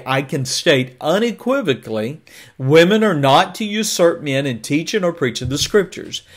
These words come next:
Women have their role. They have their place. According to Titus chapter two, they are to be teaching women.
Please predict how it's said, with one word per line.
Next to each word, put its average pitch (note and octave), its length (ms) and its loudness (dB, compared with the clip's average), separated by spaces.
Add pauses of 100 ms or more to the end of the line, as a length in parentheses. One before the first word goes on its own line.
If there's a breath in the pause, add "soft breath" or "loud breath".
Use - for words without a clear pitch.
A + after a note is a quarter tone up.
(240 soft breath)
Women E3 340 6
have F3 240 4
their F3+ 140 4
role. F3+ 380 4
They A2+ 140 0
have A#2 260 -4
their D#3+ 140 4
place. A#3 380 -2
According B2 420 -2
to C#3 120 -6
Titus D3 400 2
chapter D#3+ 380 -2
two, F3+ 420 2 (240 loud breath)
they C3+ 220 4
are C#3+ 100 6
to D3+ 120 2
be D3+ 180 2
teaching C3+ 560 -2
women. C#3 500 -2